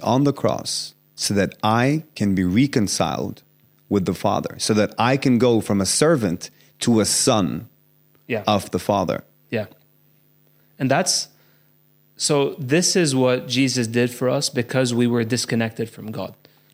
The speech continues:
Speaker 2: Because through sin, we lost our fellowship, our relationship with God. We, we become separated from him. But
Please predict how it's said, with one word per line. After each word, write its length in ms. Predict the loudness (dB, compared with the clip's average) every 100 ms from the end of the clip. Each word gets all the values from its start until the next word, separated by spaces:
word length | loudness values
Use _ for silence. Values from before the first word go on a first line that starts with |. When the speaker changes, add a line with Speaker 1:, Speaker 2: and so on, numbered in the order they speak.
| -6
Speaker 2:
Because 680 | -4 0 2 2 2 -2 -6 _ _ _ _ _ _
through 260 | -6 0 0
sin, 500 | 2 2 2 -2 -6 _ _ _ _ _ _
we 220 | -6 0 2
lost 460 | 4 2 0 0
our 400 | 0 2 0 -4 -12 _
fellowship, 680 | -4 -2 -2 -4 -8 -12 _ -10
our 100 | -8
relationship 640 | -4 -4 -4 -6 -8 -10
with 160 | -12 -8
God. 240 | -8 -6
We, 220 | -4 -4
we 140 | -2 -2
become 360 | -2 -2 -4
separated 540 | -2 -2 -2 -2 -4 -6
from 160 | -8
him. 240 | -8 -6 -2
But 200 | -2